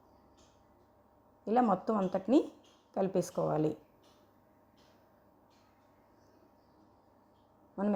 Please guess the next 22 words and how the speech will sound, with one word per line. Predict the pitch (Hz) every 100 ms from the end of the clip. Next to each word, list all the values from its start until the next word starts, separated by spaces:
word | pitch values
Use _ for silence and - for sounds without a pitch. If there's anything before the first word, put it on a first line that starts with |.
| 190
ఎంత | 202 254
చక్కగా | 226 226 226 226
కలుపుకుంటే | 202 190 - 190 240 285
మనకి | 220 190 220 220 214
ఊరగాయ | 202 208 220 202
అనేది | 190 196 269
throughout | 202 196 214 208
year | 202 180
అంతే | 175 254 262
ఫ్రెష్గా | 175 - 202 240
ఉంటుంది. | 170 160 156 165 - - - - -
ఇప్పుడు | 262 320 233
ఇలాగా | 214 202 269 240
ఏదైనా | 196 202 196 202
ఒక | - 226 480 - - -
ప్లాస్టిక్ | 185 185 190
బకెట్లో | 202 196 196 196
కానీ, | 185 180 185
లేదా | 180 180 262
మీకు | 240 180 185
వీలుగా | 185 180 190
ఉంటే | 185